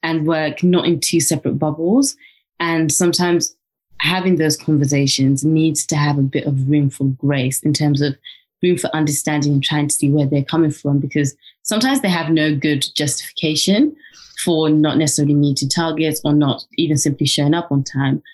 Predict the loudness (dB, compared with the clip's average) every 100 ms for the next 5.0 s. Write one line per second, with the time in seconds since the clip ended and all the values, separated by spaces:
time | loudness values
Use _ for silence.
0 | -20 _ -6 -2 -2 0 -2 0 -2 0
1 | -2 -2 -4 -4 -2 0 0 0 0 -2
2 | 0 0 0 -2 0 2 0 -2 -2 -2
3 | -2 -4 -6 -4 2 2 2 2 0 0
4 | 0 -2 -2 0 0 -2 -2 -2 -2 -2